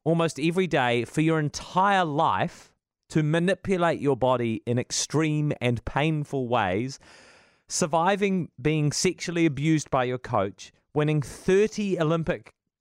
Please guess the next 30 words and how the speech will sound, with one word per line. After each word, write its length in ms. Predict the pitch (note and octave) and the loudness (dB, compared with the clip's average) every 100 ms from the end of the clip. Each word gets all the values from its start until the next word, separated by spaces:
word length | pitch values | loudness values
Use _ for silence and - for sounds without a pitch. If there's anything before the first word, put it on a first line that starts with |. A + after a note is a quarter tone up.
| _ | _
and 320 | C3 C#3+ C3+ - - | -2 -2 -2 -10 -2
World 260 | C#3+ D3 C#3+ | 0 2 0
Championship 720 | D3+ C#3 C3 C#3 C3+ C#3+ - | -2 -2 -2 -4 -4 -6 0
gold 240 | B2+ B2+ | 0 0
medals, 460 | B2 A2+ G2+ C3 - - _ - | -2 -4 -4 -6 -10 -18 _ -4
becoming 360 | C3 F3 E3+ | 0 0 0
so 400 | D#3 - F#3 F#3 | -2 0 2 2
good 220 | G3 G3+ F3+ | 2 0 -2
at 80 | |
gymnastics 720 | A#2 E3 D#3 C#3+ D3 - - - | -2 -2 0 0 -2 -6 -8 -8
that 180 | A2+ | -6
judges 400 | A2+ C3+ B2+ C3 | 0 0 0 -6
don't 380 | G#2 G2 C3 C3+ | -6 -2 0 0
know 160 | C3 C3+ | -2 -2
how 180 | C3+ B2+ | -2 -2
to 120 | A#2+ | -4
score 480 | - - C3+ D3 C#3 | -8 -4 0 2 2
you 260 | G#2 G2 - | 2 2 2
and 180 | B2 A#2 | 0 2
literally 460 | E3 A3 G#3+ A3 | 0 2 2 2
have 260 | F3 F#3 - | 0 -2 -4
to 80 | D#3 | -8
brainstorm 1160 | A2+ A#2 D#3+ F#3+ G#3 G#3+ - D3 A#2 A#2+ C#3 - - - - | -4 0 0 0 0 -2 -2 0 2 2 0 -4 -16 -16 -2
to 120 | D#3 | 0
name 640 | C#3+ C#3+ D3+ F#3 G3 F#3 | 0 0 2 2 2 2
the 100 | D#3+ | 2
moves 680 | D#3+ D#3 F3+ F#3+ F#3+ D#3+ D#3 | 2 2 2 2 0 0 0
you 140 | E3+ | 2
are 160 | D#3+ D#3+ | 2 0
performing, 800 | - D#3 - E3 D#3+ G2 A2 | -2 -6 0 2 2 2 0